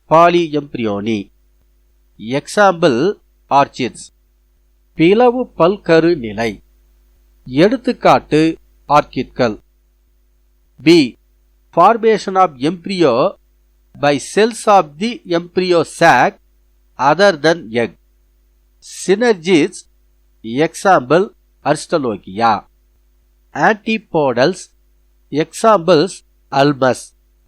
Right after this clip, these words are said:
And endosperm. Example, Balanopora.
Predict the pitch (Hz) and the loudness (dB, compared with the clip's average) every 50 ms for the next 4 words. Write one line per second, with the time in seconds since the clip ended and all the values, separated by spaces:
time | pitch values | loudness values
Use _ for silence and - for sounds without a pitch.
0 | _ _ _ _ _ _ _ _ _ _ - 131 139 151 165 185 180 220 214 165 | _ _ _ _ _ _ _ _ _ _ -8 -6 -6 -6 -6 -6 -6 -6 -4 -4
1 | 151 165 185 220 226 - - 240 226 - - _ - 190 170 135 131 160 202 226 | -4 -4 -4 -6 -6 -2 0 0 0 0 -2 _ 0 0 0 2 0 -2 -6 -10
2 | _ _ _ _ _ _ _ _ _ _ _ - 120 117 120 143 170 - - - | _ _ _ _ _ _ _ _ _ _ _ -20 -14 -6 -4 -4 -4 -4 -6 -4
3 | - 226 208 180 135 120 127 139 151 156 156 - _ _ _ _ _ _ - 143 | 0 0 0 0 0 -2 -2 -2 -2 -2 -4 -8 _ _ _ _ _ _ -2 -2
4 | 143 160 180 180 175 175 175 165 - 143 131 123 127 127 123 120 | 0 0 0 -2 -2 -4 -6 -6 -6 -8 -8 -4 0 0 0 0